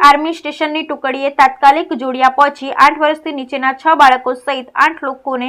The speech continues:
હેમખેમ ઉગાર્યા. જામનગર જિલ્લામાં થયેલ અતિવૃષ્ટિના કારણે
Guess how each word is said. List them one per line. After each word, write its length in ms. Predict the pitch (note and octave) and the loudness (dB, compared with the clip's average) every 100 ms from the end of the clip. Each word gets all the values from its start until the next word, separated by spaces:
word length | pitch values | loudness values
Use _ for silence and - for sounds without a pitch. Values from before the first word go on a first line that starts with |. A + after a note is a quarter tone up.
| C4 | -6
હેમખેમ 480 | C4+ C4+ - C4+ A#3 | -6 -6 -8 -8 -6
ઉગાર્યા. 420 | A#3 G#3 F#3+ F3+ _ _ _ _ _ _ _ _ _ | 0 0 2 -6 _ _ _ _ _ _ _ _ _
જામનગર 480 | A#3 C4 D4 D4 F4 C#4+ | -4 -2 -2 2 2 2
જિલ્લામાં 400 | D#4+ D#4+ E4+ F4 | 0 2 2 2
થયેલ 220 | E4+ E4 | 2 4
અતિવૃષ્ટિના 640 | D#4 E4 D#4+ E4+ F4+ F4 F4+ F4+ | 0 -2 -4 -4 -4 2 2 4
કારણે 320 | D4 D4 D4+ | 4 4 -2